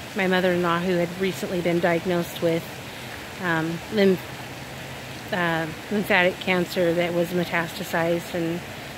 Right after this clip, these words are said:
we've been trying to help her with her feeding tube, and, um, she starts her radiation treatments and chemo treatments this week, so, well, I guess the whole family's gonna have to be strong for that one, but, um, it's not something that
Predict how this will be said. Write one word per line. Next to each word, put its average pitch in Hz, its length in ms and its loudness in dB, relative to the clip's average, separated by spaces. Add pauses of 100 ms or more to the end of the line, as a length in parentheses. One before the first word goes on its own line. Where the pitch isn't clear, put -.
(140)
we've 196 180 0
been 180 160 2
trying 180 280 0
to 180 80 0
help 175 180 0 (220)
her 180 340 2 (160)
with 185 140 -10
her 190 100 -4
feeding 185 360 0
tube, 170 320 -2 (640)
and, 165 360 0
um, 165 240 0
she - 160 -4
starts - 340 -2
her 196 100 -4
radiation 175 640 0
treatments 170 560 -4
and 175 80 -2
chemo 170 340 -2
treatments 170 460 -4
this - 300 -6
week, 165 240 -2 (120)
so, 170 320 -4 (1800)
well, 208 120 0
I 214 120 8
guess 220 220 6
the 220 80 2
whole 220 100 8
family's 202 380 6
gonna 196 160 6
have 185 180 4
to 202 80 0
be 190 120 4
strong 185 280 2
for 196 120 0
that 180 200 6
one, 185 280 4
but, 175 380 2
um, 175 360 2 (1160)
it's - 80 -6
not 196 200 2
something 185 460 2
that 175 200 2